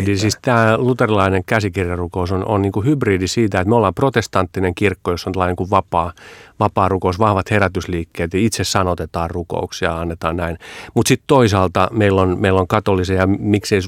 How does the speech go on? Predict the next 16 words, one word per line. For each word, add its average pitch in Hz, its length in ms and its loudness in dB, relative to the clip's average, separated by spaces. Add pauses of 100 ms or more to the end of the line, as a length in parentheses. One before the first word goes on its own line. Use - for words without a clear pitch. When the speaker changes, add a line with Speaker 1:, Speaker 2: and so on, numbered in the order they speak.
(140)
Speaker 2:
Suomessa 98 360 2
ehkä 95 260 -2
vielä 98 180 2
voimakkaammin 95 400 0
niinku 92 200 -2
ortodoksisen 92 580 -2
kirkon 87 360 -4 (400)
vahva 98 440 2
niinku 87 580 -4
kunnioitettava 92 760 2
perinne, 101 440 2
jossa 90 260 -2
rukoillaan 98 460 2
Raamatun 95 460 2
sanoilla, 90 400 2
valmiilla 90 500 2